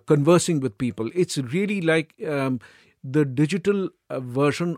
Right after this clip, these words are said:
of a coffee table chat, you know, between two friends. And you connect only with people or brands or whoever is there on, online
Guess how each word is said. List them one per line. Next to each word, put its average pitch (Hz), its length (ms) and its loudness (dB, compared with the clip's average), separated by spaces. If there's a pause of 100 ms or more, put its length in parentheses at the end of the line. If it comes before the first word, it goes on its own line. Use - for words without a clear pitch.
of 139 160 -6
a 139 60 -4
coffee 123 320 -6
table 117 260 -4
chat, - 400 -12 (140)
you 147 120 -6
know, 123 140 -2
between 127 460 -4
two 139 160 -2
friends. 107 500 -4 (540)
And 147 240 0
you 185 140 -4
connect 180 320 -4
only 170 220 -2
with 175 240 -2
people 151 340 -2
or 131 100 2
brands 127 480 0
or 135 140 2
whoever 131 460 4
is 107 160 -4
there 110 320 -6
on, 107 200 -10
online 107 520 -8